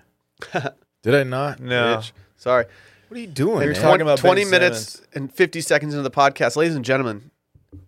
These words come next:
Speaker 1: Dylan shivered.
Speaker 2: Hey, glad to be here. What are we talking about today?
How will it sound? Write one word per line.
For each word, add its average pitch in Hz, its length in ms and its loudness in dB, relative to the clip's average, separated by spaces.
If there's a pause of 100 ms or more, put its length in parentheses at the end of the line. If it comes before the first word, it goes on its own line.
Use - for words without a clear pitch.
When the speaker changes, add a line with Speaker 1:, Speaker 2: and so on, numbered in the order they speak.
Speaker 1:
Dylan 165 180 -8
shivered. - 360 -6
Speaker 2:
Hey, 165 160 0
glad 135 220 4
to 120 60 -8
be 110 240 -2
here. 90 260 -6 (340)
What - 80 -2
are - 20 4
we 135 80 4
talking 120 220 2
about 85 220 -6
today? 80 320 -10